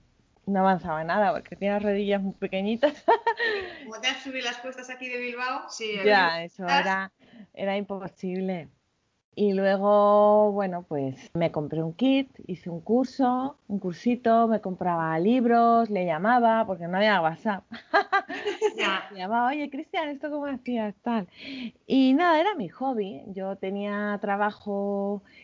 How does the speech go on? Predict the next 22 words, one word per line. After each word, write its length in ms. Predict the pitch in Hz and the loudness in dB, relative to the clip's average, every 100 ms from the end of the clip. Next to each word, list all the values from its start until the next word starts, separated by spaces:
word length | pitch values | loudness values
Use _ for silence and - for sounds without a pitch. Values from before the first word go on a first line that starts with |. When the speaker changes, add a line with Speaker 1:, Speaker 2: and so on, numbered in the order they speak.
| _ - | _ -4
Speaker 1:
y, 520 | 196 190 185 180 175 | 0 2 2 2 0
mm, 320 | 165 160 143 - _ _ - - | -2 -6 -8 -14 _ _ -16 -14
siempre 600 | - 202 196 196 190 190 - _ - _ | 0 2 4 6 6 6 2 _ -20 _
relacionado 560 | 185 190 185 208 220 190 | -6 -2 -2 2 2 2
con 180 | 170 165 | -2 -6
el 80 | |
medio 200 | 165 175 | -4 -4
ambiente, 560 | 165 175 220 240 233 185 | -4 -2 0 0 0 -4
que 100 | 185 | -4
era 180 | 175 175 | -4 -2
mi 100 | 180 | -4
especialidad, 840 | 170 165 180 170 180 226 254 269 226 | -6 -8 -6 -4 0 2 2 0 0
y, 400 | 208 175 170 160 - - _ | 0 0 -4 -10 -18 -20 _
y 120 | - | -2
me, 680 | 185 180 175 170 160 156 156 - | 0 2 2 2 0 -2 -4 -6
me 200 | - 185 | -2 4
iba 180 | 208 202 | 6 4
bien 280 | 160 170 220 | 2 -2 -2
hasta 240 | 214 - | -4 -6
que 160 | 220 233 | -2 2
llegó 260 | 220 202 220 | 2 4 2
la, 300 | 240 233 | 2 -2